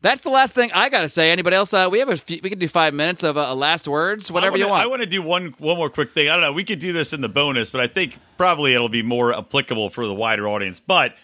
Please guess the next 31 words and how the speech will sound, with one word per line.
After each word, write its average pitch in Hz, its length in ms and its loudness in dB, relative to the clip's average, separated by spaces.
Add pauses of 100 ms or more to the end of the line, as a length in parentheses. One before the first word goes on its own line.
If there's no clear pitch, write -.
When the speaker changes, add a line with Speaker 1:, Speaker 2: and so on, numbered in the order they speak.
(320)
Speaker 2:
I 147 120 0
posted 214 400 0
this 151 180 -4
in 131 60 -8
the 110 80 -4
Pride. 120 400 2
Did 135 120 -6
you 165 120 -2
see 226 320 -6
now 180 280 0
Michigan 147 420 -6
State? 143 420 2 (180)
They've 127 160 0
got 151 220 2
this 127 160 -6
doctor 151 560 -2
who 139 80 -2
was 120 180 -4
working 156 320 -4
the 139 80 -6
Michigan 143 400 -4
State 139 400 0
and 123 100 -6
just 127 160 -8
molesting 135 760 -2
the 131 100 2
living 143 520 -2
shit - 440 0
out 135 160 0
of, 127 140 -2
like, 127 240 0